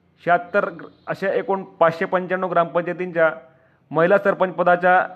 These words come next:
दिनांक सतरा डिसेंबर रोजी जिल्हाधिकारी कार्यालयात होणारा आरक्षण सोडत कार्यक्रम रद्द करण्यात आला आहे. जिल्ह्यातील ग्रामपंचायतींच्या निवडणूक कार्यक्रम घोषित झाल्याने हा कार्यक्रम रद्द करण्यात आला असल्याची माहिती उपजिल्हाधिकारी क्षीरसागर यांनी दिली.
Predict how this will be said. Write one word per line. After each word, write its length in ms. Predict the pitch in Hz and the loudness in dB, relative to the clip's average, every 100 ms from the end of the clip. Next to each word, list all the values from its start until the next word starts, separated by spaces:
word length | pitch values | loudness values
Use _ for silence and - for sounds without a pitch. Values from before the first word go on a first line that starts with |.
| 151 | -8
दिनांक 340 | 160 180 180 | -2 -2 -2
सतरा 340 | 180 180 175 175 | -2 0 2 2
डिसेंबर 400 | 175 185 180 175 | 0 -6 -2 0
रोजी 380 | 190 156 151 160 _ _ _ _ 131 | 0 -2 -8 -10 _ _ _ _ -6
जिल्हाधिकारी 560 | 165 196 190 175 185 | 0 2 2 2 0
कार्यालयात 420 | 180 170 175 190 | 2 2 2 0
होणारा 340 | 160 185 180 185 | -2 0 2 2
आरक्षण 340 | - 170 175 180 | 0 -2 -4 -6
सोडत 200 | 175 170 170 | -4 -2 2
कार्यक्रम 340 | 175 175 175 | 2 0 -2
रद्द 180 | 156 165 | 0 0
करण्यात 300 | 156 151 135 | 0 0 0
आला 120 | 120 | 0
आहे. 160 | 92 76 - _ _ _ _ _ _ 123 | -2 -6 -20 _ _ _ _ _ _ -6
जिल्ह्यातील 360 | 165 196 214 | 0 2 2
ग्रामपंचायतींच्या 720 | 208 180 190 196 196 185 190 196 | 2 2 2 0 0 -4 -4 -4
निवडणूक 440 | 185 185 190 180 | -4 -6 -6 -4
कार्यक्रम 280 | 180 175 190 | -2 -2 -4
घोषित 240 | 156 170 | -6 -4
झाल्याने 340 | 175 185 180 180 | -2 0 0 -2
हा 200 | 147 165 | 2 2
कार्यक्रम 420 | 160 156 160 165 | 4 2 0 -4
रद्द 140 | 156 | -4
करण्यात 320 | 156 160 160 120 | -2 0 0 2
आला 200 | 151 165 | 4 2
असल्याची 300 | 160 156 156 | 0 -4 0
माहिती 540 | 175 156 151 170 - _ _ - | 0 0 -6 -8 -18 _ _ -14
उपजिल्हाधिकारी 720 | 143 190 185 180 170 170 170 | -4 -2 2 2 4 2 0
क्षीरसागर 540 | 165 - 175 175 151 151 | -2 -6 0 2 2 2
यांनी 200 | 131 135 | 0 -4
दिली. 420 | 107 90 - | -6 -10 -14